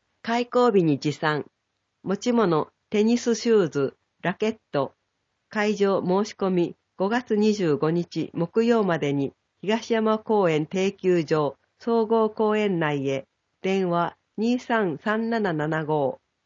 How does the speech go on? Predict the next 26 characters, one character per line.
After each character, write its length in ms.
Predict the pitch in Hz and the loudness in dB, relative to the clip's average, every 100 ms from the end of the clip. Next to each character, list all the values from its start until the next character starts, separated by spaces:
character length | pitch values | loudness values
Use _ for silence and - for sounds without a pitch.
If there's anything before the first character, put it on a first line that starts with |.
| _ _ _ _ _ _ | _ _ _ _ _ _
問 200 | 208 214 | -2 2
い 60 | 214 | 2
合 60 | |
わ 100 | 208 | 2
せ 140 | 214 202 | 0 -6
先、 480 | 180 - 175 170 - _ _ | -6 -6 -4 -4 -6 _ _
ソ 120 | - 202 | -6 -6
フ 100 | - | -2
ト 160 | 240 | -2
テ 100 | 240 | 0
ニ 140 | 226 226 | 0 0
ス 160 | 226 | 2
連 320 | 220 220 190 | 2 2 2
盟、 260 | 151 143 139 _ _ _ _ _ | 0 -2 -6 _ _ _ _ _
藤 260 | - 185 208 | -10 0 2
原 280 | 208 196 202 | 2 0 -2
さ 180 | 196 | -2
ん。 160 | 185 170 - _ _ _ _ - | -2 -4 -8 _ _ _ _ -2
電 260 | 196 196 | 0 0
話、 260 | 180 175 - | 0 -2 -4
二 240 | - 226 247 | -4 -2 -2
三 340 | - 233 196 | -2 -2 -2
九 300 | 156 214 220 | -2 0 2
一 320 | 226 220 - 147 | 0 -2 -4 -2
四 240 | 151 147 - | -2 -4 -6
九。 340 | 160 143 120 | -4 -2 -4